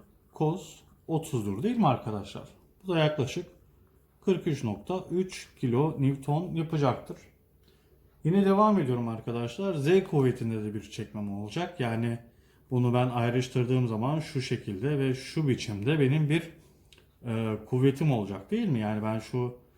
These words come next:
e, bu kuvveti, elli kilonewtonluk kuvveti, e, eksenlere göre ayırdığımda bu biçimde olmuş olacak.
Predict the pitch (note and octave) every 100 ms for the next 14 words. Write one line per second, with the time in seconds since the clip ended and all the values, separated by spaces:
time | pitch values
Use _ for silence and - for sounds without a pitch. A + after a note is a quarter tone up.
0 | _ _ _ A#2+ A2 G#2+ G#2+ G#2+ G#2 G#2+
1 | - - _ _ - C3 C#3 - A#2 G#2+
2 | G2 D3 C#3+ A2+ B2 B2 A2+ G#2 G2+ A2+
3 | G#2 G#2 - A2+ G#2+ G#2 G2+ E3+ D#3+ -
4 | - _ _ - A2 A2 G#2+ - - -
5 | B2 A#2+ - C3+ B2 A#2+ A2+ A2+ A2 A2+
6 | A2+ G#2+ G2+ A#2+ F3 F3 F3+ B2 - G#2
7 | F#2+ F#2+ F2+ G#2 G2 F3+ G3+